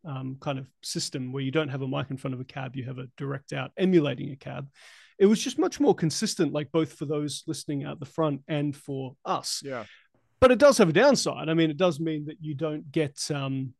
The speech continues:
Speaker 1: you know, the kind of stage vibe. Those up the front can sometimes be
Speaker 2: Right.
Speaker 1: disadvantaged depending on the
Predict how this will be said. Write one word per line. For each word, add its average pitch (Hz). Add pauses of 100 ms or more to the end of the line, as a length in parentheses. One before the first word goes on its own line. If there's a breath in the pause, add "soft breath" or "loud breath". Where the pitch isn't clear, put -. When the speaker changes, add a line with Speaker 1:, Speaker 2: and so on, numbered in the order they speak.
(160)
Speaker 1:
you 156
know, 147
the 135
kind 135
of 135
stage 139
vibe. 139 (320 soft breath)
Those 180
up -
the 143
front 160
can 143
sometimes 139
be -
Speaker 2:
Right. 131
Speaker 1:
disadvantaged 135
depending 139
on 131
the 131